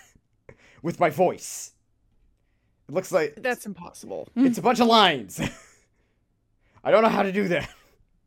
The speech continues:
Speaker 1: But it's, uh, would you like to describe what that looks like?
Speaker 2: Um,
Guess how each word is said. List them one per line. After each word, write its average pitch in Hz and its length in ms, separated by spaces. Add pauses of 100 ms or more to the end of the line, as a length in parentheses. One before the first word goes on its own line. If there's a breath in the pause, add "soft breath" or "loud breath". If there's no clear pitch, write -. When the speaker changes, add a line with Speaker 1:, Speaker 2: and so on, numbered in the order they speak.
(2250)
Speaker 1:
But 147 320
it's, 175 280
uh, 180 440
would 202 140
you 285 80
like 285 100
to 277 60
describe 196 320
what 185 120
that 175 120
looks 170 200
like? - 320 (1200)
Speaker 2:
Um, 220 480